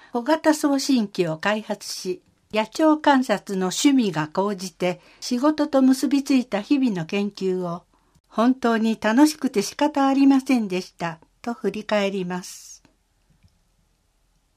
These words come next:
京都大学時代から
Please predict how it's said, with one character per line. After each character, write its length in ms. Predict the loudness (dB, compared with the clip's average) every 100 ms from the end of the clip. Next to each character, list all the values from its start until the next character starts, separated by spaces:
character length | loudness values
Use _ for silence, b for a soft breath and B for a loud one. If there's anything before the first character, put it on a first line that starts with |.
| _ _ _ _
京 240 | 0 2 2
都 160 | 2
大 280 | 0 0 0
学 280 | -2 -4 -6
時 160 | -4 -2
代 220 | -2 -4
か 160 | -8 -6
ら 200 | -6